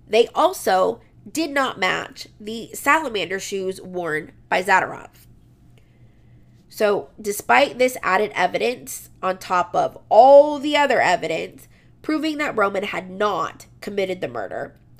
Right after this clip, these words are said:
his conviction was still upheld. The court said that they did not find the expert testimony credible. In fact, the judge said in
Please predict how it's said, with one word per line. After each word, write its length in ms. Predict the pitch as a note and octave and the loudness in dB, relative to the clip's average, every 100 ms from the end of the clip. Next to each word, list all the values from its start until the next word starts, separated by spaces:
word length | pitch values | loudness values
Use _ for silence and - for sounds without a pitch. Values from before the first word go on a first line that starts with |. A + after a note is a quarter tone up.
| _ - - | _ -20 -4
his 220 | A#3 B3 | -2 0
conviction 580 | - E4 G#3+ F#3 A3 A#3 | 0 0 0 -2 -6 -4
was 160 | A3+ | -4
still 420 | A3+ - D3+ - - | -4 -4 0 0 0
upheld. 460 | - B3+ F#4 - - - _ _ _ - - _ - - - - - - - - - - - _ - | -4 -2 -4 -6 -10 -20 _ _ _ -20 -20 _ -20 -20 -20 -20 -20 -20 -20 -20 -20 -20 -20 _ -12
The 100 | - | -10
court 360 | G#3 A3+ C#4 - | -2 2 2 2
said 500 | - G#3 G3 D4 - - | -2 2 2 2 -4 -10
that 360 | F#3 D#3+ - G3 | -4 -2 -2 2
they 180 | B3+ | 2
did 140 | D#4 C4+ | 2 -2
not 320 | A3+ A3+ - | 0 0 -2
find 400 | G3+ F#3+ F#3+ F#3 | -2 -2 -2 -8
the 180 | F3+ - | -18 -6
expert 560 | - F#3+ - G3 F3+ - | -4 -4 -6 -6 -6 -4
testimony 840 | F#3 F#3 - F3+ E3 E3 A#2+ A2+ - _ _ | -6 -6 -6 -6 -6 -8 -12 -16 -20 _ _
credible. 720 | - - F#3 - - - - - - _ _ - - - - _ - - _ _ - - _ | -20 -4 -2 0 -4 -14 -16 -20 -20 _ _ -20 -20 -20 -20 _ -20 -20 _ _ -20 -20 _
In 140 | G3+ | -8
fact, 600 | G3 - C#4+ E3 - - - - | -2 2 2 2 -6 -16 -20 -8
the 140 | G#3+ | -6
judge 320 | A3 C4+ C4+ | 2 4 4
said 400 | C#4 G3 F3+ E3+ | 0 0 2 2
in 240 | - E3+ | -4 -10